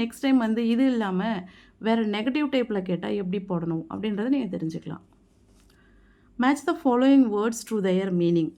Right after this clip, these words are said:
இது பொறுத்துக கொடுத்துருக்காங்க. மிராக்கிள், அப்ஸ்கொயர், ரைப், அவரைஸ் கொடுத்துருக்காங்க. இதுக்கு வந்து greed, fully grown, magical happening, unclear. இது எல்லாமே ஸ்கூல் புக்ஸ்லேருந்து எடுத்த வேர்ட்ஸ் தான். ஸ்கூல் புக்ஸில் ப்ரோஸ் இருக்கு இல்லையா, அதுலேருந்து எடுத்துருக்கிற வேர்ட்ஸ் தான். ஒரு ஒரு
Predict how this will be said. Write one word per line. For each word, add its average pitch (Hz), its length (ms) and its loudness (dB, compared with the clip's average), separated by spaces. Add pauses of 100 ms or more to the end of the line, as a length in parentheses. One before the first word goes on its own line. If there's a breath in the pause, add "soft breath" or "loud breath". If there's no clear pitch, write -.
(180)
இது 180 340 -4
பொறுத்துக 214 380 0
கொடுத்துருக்காங்க. 180 600 -4
மிராக்கிள், 202 640 -2 (360 loud breath)
அப்ஸ்கொயர், 208 640 -4
ரைப், 180 440 0 (440 soft breath)
அவரைஸ் 175 520 0
கொடுத்துருக்காங்க. 160 640 -8 (380 soft breath)
இதுக்கு 214 300 0
வந்து 226 100 2 (140)
greed, 247 360 0 (200)
fully 226 460 0
grown, 202 240 0 (140)
magical 190 520 -2 (100)
happening, 190 540 -2
unclear. 185 480 0
இது 180 120 2
எல்லாமே 233 420 0
ஸ்கூல் 247 320 -6
புக்ஸ்லேருந்து 185 440 -4
எடுத்த 180 320 -6
வேர்ட்ஸ் 160 340 -6
தான். 151 200 -8
ஸ்கூல் 220 320 -4
புக்ஸில் 196 440 -8
ப்ரோஸ் 196 280 -2
இருக்கு 185 220 -2
இல்லையா, 185 340 -4 (340 loud breath)
அதுலேருந்து 208 400 2
எடுத்துருக்கிற 180 340 -2
வேர்ட்ஸ் 170 180 -4
தான். 233 140 -6
ஒரு 208 180 0
ஒரு 208 120 -2